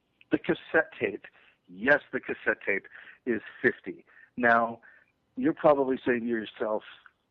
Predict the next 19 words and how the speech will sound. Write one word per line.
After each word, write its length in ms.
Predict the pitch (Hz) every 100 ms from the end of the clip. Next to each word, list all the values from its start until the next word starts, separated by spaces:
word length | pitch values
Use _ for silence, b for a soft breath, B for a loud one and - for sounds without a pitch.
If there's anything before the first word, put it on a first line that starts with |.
| -
"That 140 | 95 95
really, 420 | 113 127 135 139 -
do 120 | 120
we 140 | 120 113
care 340 | - 143 131
that 180 | 117 113
the 60 |
cassette 400 | - - - 110 -
tape 220 | 104 - -
is 80 | 98 -
fifty?" 360 | 95 - 80 - _ _ -
And 140 | 131 139
I 100 | 147 -
say 160 | 135 110
this, 220 | 90 85 - _ B B B B B
we 180 | 127 165
are 100 | 170
probably, 680 | - 143 135 127 117 117 - b b _
um, 460 | 113 110 104 101